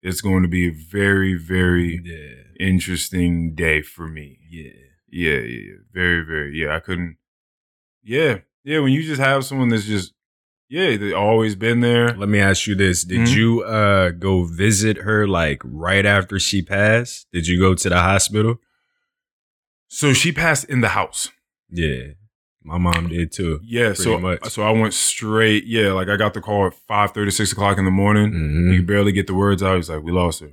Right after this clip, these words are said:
Speaker 1: was like,
Speaker 2: Yeah.
Speaker 1: "I'm on the way." And I drove straight there, and I met, like, the police officers and the funeral attendees, like, at the door pretty much.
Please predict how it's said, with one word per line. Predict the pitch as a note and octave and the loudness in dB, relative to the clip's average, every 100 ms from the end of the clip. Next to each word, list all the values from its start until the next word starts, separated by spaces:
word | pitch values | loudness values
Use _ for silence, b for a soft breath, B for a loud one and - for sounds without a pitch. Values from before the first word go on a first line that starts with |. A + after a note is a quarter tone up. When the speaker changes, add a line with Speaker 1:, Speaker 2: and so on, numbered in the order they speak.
| _ | _
Speaker 1:
was | - | -8
like, | F2+ E2+ | -4 -2
Speaker 2:
Yeah. | D#2+ D2+ | -2 -2
Speaker 1:
"I'm | E2 E2+ | -2 0
on | F2+ | 2
the | |
way." | G#2 A2 E2 _ _ _ _ | 4 2 -2 _ _ _ _
And | D#2+ | -10
I | E2 | -10
drove | D#2 E2 E2+ D#2+ | -8 -4 -4 -2
straight | - - F2+ F#2 - | -2 -2 0 -2 0
there, | F#2+ F#2 E2 D#2+ | 0 2 0 -6
and | E2+ | -2
I | F2 | 0
met, | F2 F#2 F2+ F2 | 2 2 2 0
like, | F2 - | -6 -8
the | F2+ | -14
police | - F#2 G2 - | -6 -2 0 0
officers | F#2+ F2+ F2+ G2 F#2 F2 | 0 -2 -4 0 2 2
and | F2 | 0
the | E2+ | -4
funeral | - F#2+ F#2 F2+ | -2 0 2 2
attendees, | - F#2+ F#2 F#2+ F2+ | 0 0 2 2 0
like, | E2 | 2
at | E2 F2 | 2 0
the | E2+ | -4
door | E2 F#2 E2+ | -2 0 0
pretty | - E2 D#2 | -4 -10 -10
much. | D2+ D2 _ | -12 -14 _